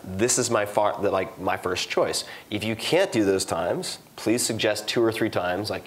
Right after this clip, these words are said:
in this time frame that work for you. Let's set it for thirty minutes," right? Like, being really specific. It takes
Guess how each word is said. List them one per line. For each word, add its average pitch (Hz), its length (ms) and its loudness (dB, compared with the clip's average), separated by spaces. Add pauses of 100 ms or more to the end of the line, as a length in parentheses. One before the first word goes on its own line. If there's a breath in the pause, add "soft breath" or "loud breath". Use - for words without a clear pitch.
(120)
in 98 140 2
this 104 140 0
time 95 260 0
frame 92 200 -2
that - 140 -6
work 95 180 -4
for - 120 -14
you. - 180 -8 (460 loud breath)
Let's 104 220 2
set 107 140 4
it 87 60 2
for - 100 -4
thirty 101 380 0
minutes," - 360 -8
right? 92 120 0
Like, 95 180 0
being 107 300 2
really 131 180 4
specific. 107 500 -2
It - 100 -8
takes 113 340 0